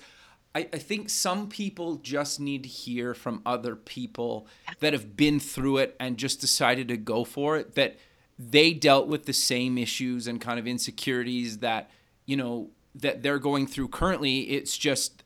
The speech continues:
Speaker 1: it was just a number of years ago. And, like, to be honest, it took me, like, a decade to do, like, the show. I was that
Speaker 2: Yeah.
Speaker 1: paranoid and scared to do it. So, like, you know, you said it took you five years before you launched the thing. It took me a decade to do this, right? So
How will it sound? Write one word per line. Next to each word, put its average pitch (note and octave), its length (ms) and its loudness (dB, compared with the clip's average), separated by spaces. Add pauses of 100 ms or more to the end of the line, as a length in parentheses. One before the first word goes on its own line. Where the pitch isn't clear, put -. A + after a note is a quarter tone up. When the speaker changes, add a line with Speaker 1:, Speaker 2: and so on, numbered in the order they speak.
Speaker 1:
it C#3 140 0
was C#3 140 -2
just C#3 220 0
a C#3+ 40 0
number C3+ 300 0
of C3 100 -6
years G#3+ 220 0
ago. A#2+ 260 2
And, D3+ 160 0
like, D3+ 180 0 (260)
to D#3 100 0
be C3 140 2
honest, D3+ 480 4 (320)
it - 80 -4
took A3 160 0
me, A#3 100 2
like, G#3 160 2
a D#3 60 2
decade B2+ 640 2 (300)
to C#3 100 2
do, C3 380 6
like, A#2 420 -2
the B2+ 140 -4
show. - 540 4
I B2+ 120 0
was B2+ 240 -4 (140)
that B2 280 6
Speaker 2:
Yeah. - 80 -6
Speaker 1:
paranoid B2 460 0
and G#2+ 120 -4
scared A#2 360 -2
to A#2+ 80 -4
do C#3+ 240 2
it. - 200 -10
So, D#3+ 340 4 (500)
like, D3+ 240 0 (160)
you F3 140 2
know, C#3+ 120 6
you D#3+ 180 4
said D#3+ 200 6
it D3+ 120 2
took D#3+ 220 -2
you D3+ 120 0
five C#3+ 340 6
years C#3 240 2
before C#3+ 280 0
you C3+ 120 2
launched C#3 260 2
the D3+ 60 -4
thing. A2+ 220 -4
It B2+ 100 -6
took D3+ 160 -6
me D#3+ 120 0
a C3+ 40 0
decade A2+ 540 2
to A2+ 60 -6
do A2+ 200 -2
this, - 360 -4
right? D3+ 240 2
So F#3 260 4